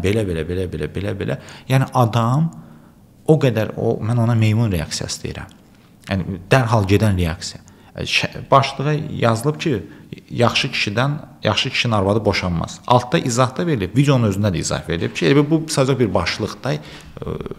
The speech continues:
xalq arasında deyilən bir sözün başlığıdır. Adam bir dənə cümləni yazır, oxuyur və başlayır söyüş söyməyə, hədə qorxu gəlməyə, təhqir etməyə.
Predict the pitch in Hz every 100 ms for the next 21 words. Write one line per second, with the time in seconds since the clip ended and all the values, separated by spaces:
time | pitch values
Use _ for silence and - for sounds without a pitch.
0 | - - - - - 151 120 110 104 143
1 | 120 107 113 104 - 95 123 101 87 -
2 | 87 85 - - - - - - - _
3 | _ - 135 165 151 151 131 113 120 117
4 | 127 123 110 110 113 113 - - - -
5 | - - 127 135 151 - - 123 123 110
6 | 135 127 - 104 - 98 90 85 90 104
7 | 98 95 - 95 85 - 101 110 - 143
8 | 151 -